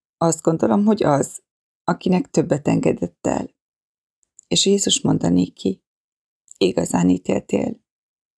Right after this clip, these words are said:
És az asszonyhoz fordulván mondta Simonnak, "Látod, ez asszonyt? Bejövék a te házadba, az én lábaimnak vizet nem adál. Ez pedig könnyével öntözi az én lábaimat,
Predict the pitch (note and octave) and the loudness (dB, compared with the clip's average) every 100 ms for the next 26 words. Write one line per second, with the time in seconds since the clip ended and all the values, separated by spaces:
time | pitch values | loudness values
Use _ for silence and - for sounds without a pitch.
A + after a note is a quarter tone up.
0 | _ _ _ _ _ _ - F3 E3+ G3+ | _ _ _ _ _ _ -2 0 2 2
1 | G#3 F#3 F3+ F3 - D#3+ E3 D#3+ D3+ D3 | 0 0 -2 -2 -2 -2 2 2 2 0
2 | - E3 D#3+ E3 - - E3 - - - | 0 0 0 0 0 0 2 0 -2 -4
3 | _ _ _ _ _ _ _ _ - G#3 | _ _ _ _ _ _ _ _ -2 0
4 | G#3 - - D#3 D3 C#3+ D#3+ - - - | 2 -2 -2 0 0 0 -2 -2 -4 -6
5 | - _ _ _ _ _ _ _ _ _ | -10 _ _ _ _ _ _ _ _ _
6 | E3 D#3 D#3+ D#3+ D3+ E3+ - F3+ E3 D#3 | 2 4 4 2 0 -2 -2 -2 2 0
7 | F3+ E3 - F3 F#3 _ _ _ _ - | 0 -4 -2 -4 -4 _ _ _ _ -2
8 | F3 E3 E3+ E3 E3 D#3+ D#3+ D#3+ - D#3+ | 2 2 4 4 4 2 2 0 0 0
9 | D#3+ E3 - B2 A#2+ - - - - _ | 0 -2 2 2 2 -2 -6 -6 -12 _
10 | _ _ _ _ _ _ _ _ _ - | _ _ _ _ _ _ _ _ _ -4
11 | F#3+ F#3+ F#3 F3+ A3 G3 F3+ - - - | 0 2 2 2 0 2 2 2 2 2
12 | - - - - A#2 - _ _ _ - | 0 0 -4 0 -2 -2 _ _ _ -4
13 | E3 D3+ D3+ D#3+ D3 - E3+ - - _ | 0 2 2 0 0 0 0 -2 -8 _